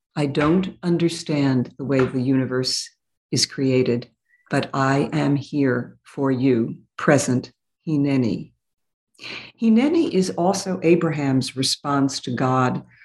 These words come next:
at the Akedah, the binding of Isaac, when he is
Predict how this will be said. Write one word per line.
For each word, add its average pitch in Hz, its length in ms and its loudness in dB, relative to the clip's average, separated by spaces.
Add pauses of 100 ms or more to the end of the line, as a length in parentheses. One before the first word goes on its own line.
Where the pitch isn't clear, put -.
(260)
at 147 340 -2
the 127 600 0 (1000)
Akedah, 139 680 0
the 143 80 0
binding 139 560 0
of - 180 -10
Isaac, 135 500 0
when 156 180 -2
he 156 180 2
is 156 120 -4